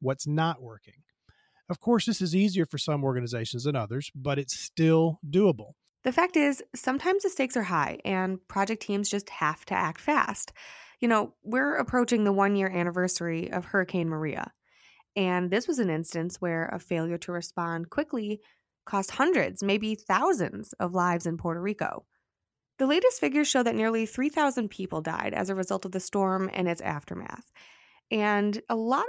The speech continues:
Speaker 2: of those deaths were caused by a lack of power, the failure of the government to restore power in a timely manner. So people who had health issues that were not related to the hurricane, people who were already in the hospital,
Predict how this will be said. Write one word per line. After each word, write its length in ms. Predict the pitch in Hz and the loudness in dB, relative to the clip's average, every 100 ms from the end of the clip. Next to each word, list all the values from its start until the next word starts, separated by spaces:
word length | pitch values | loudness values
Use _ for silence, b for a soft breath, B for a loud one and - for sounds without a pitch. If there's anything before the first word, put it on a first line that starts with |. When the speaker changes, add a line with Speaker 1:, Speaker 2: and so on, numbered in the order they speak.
| 480 | 0
Speaker 2:
of 40 | |
those 220 | 349 311 | 2 2
deaths 500 | - 214 254 359 - - | 0 0 0 -2 -10 -12
were 100 | 220 | -8
caused 600 | 220 - - 285 381 330 | -6 -8 -4 0 0 0
by 340 | - 202 196 190 | -2 0 2 2
a 80 | 214 | 2
lack 260 | 220 240 | 2 2
of 140 | 233 - | -2 -8
power, 460 | - 277 226 - B B - | -2 0 2 -2 B B -6
the 80 | 226 | -6
failure 500 | - 294 330 359 349 | 0 2 6 6 4
of 320 | - 247 233 | 4 4 4
the 100 | 214 | 0
government 680 | - 180 196 233 254 - - | 0 0 2 2 0 -2 -4
to 340 | - 220 208 196 | -2 0 0 0
restore 480 | 190 - 185 185 | -2 -2 -2 0
power 400 | 185 - 165 175 | 0 0 0 0
in 100 | 180 | -2
a 80 | 175 | -2
timely 380 | 165 165 170 165 | -4 -4 -4 -6
manner. 400 | - - - 233 _ _ - | -6 -8 -8 -10 _ _ -4
So 240 | 254 247 - | 0 0 2
people 300 | 320 330 370 | 2 4 4
who 160 | 320 | 4
had 540 | 269 220 226 220 214 - _ | 2 2 2 4 2 -2 _
health 420 | - - 294 330 | -2 4 6 4
issues 320 | 175 175 180 | 0 -2 -2
that 140 | - 202 | 0 0
were 80 | |
not 360 | 196 208 220 - | 2 4 4 2
related 320 | 196 190 190 180 | 0 0 -2 -2
to 100 | 180 | -4
the 60 | |
hurricane, 480 | 175 196 185 196 202 | -2 -4 -6 -6 -6
people 260 | 233 233 254 | -4 -2 0
who 120 | 240 | 0
were 140 | 202 | 2
already 300 | 196 220 220 | 4 2 2
in 80 | 190 | 0
the 80 | 185 | -4
hospital, 560 | 208 226 - - 220 | -4 -6 -6 -6 -6